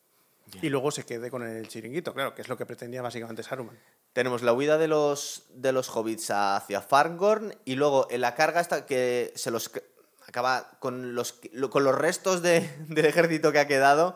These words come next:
Speaker 1: que se han matado entre ellos, llega Eomer, Karl Urban,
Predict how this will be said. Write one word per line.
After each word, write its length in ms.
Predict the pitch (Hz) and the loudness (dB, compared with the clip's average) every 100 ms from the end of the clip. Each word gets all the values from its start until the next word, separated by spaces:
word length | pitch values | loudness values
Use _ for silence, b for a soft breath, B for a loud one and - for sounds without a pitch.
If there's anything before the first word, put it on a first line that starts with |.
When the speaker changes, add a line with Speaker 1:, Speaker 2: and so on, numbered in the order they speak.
| - | -6
Speaker 1:
que 80 | 135 | -4
se 80 | 143 | -2
han 60 | 139 | 0
matado 200 | 135 131 | 2 2
entre 160 | 131 | 0
ellos, 280 | 151 185 - B B _ | 0 -2 -6 B B _
llega 260 | 143 135 | 4 6
Eomer, 520 | 147 165 190 226 240 - _ - _ _ | 6 4 2 0 -4 -14 _ -20 _ _
Karl 260 | 131 135 | 2 4
Urban, 440 | 147 160 190 220 | 2 4 2 2